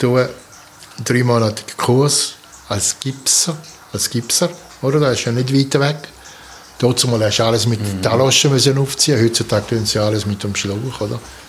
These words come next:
Speaker 1: Oder?
Speaker 2: Mhm.
Speaker 1: Oder? Und dann habe ich vier Italiener unter mir gehabt. Und wir haben Akkord gemacht. Dann hat's geheißen, da hat schon mal der Architekt gekommen, geheißen, „Ja, Rachalski,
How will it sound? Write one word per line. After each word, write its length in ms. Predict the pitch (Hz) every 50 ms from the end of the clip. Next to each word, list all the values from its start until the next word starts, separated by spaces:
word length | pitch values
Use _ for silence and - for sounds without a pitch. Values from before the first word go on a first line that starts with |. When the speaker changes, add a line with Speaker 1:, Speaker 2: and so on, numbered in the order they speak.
| - - - -
Speaker 1:
Oder? 220 | 101 104 - 127
Speaker 2:
Mhm. 180 | 98 95 98 107 - - - - - - - - -
Speaker 1:
Oder? 160 | 110 120 120 - - - - - - - - - - - - - - - - - -
Und 420 | - 117 120 123 127 120 120 -
dann 140 | 139 123 127
habe 220 | 131 135 131 135
ich 120 | 135 135 - - - - - - - - - - - - - - - - - - - - - - - - -
vier 300 | - - - 160 160 156
Italiener 600 | 151 143 151 135 123 123 127 135 147 156 160 165
unter 260 | 160 165 165 - 170
mir 240 | 165 165 165 170 160
gehabt. 360 | 170 - 180 175 180 180 - - - - - - - - - - - - - - - - - - - - - - - - - -
Und 180 | - 123 127
wir 80 | 131 131
haben 120 | 139 135 147
Akkord 500 | 127 - - - 147 139 127 - - -
gemacht. 420 | 107 104 90 - - - - - - - - - - - - - - - - - - - - - - - - - -
Dann 100 | - 110
hat's 120 | 113 110 -
geheißen, 460 | - 117 110 110 101 - - 120 107
da 180 | - 113 113 110
hat 80 | 107 -
schon 120 | 117 107
mal 80 | 110 110
der 100 | 107 107
Architekt 420 | 110 104 - 117 101 104 101 -
gekommen, 280 | - - 127 131 131 117
geheißen, 460 | - - 110 104 - - - 110 98
„Ja, 180 | 113 160 196 - - - - - - -
Rachalski, 600 | - 151 160 - - - - - - 226 233 233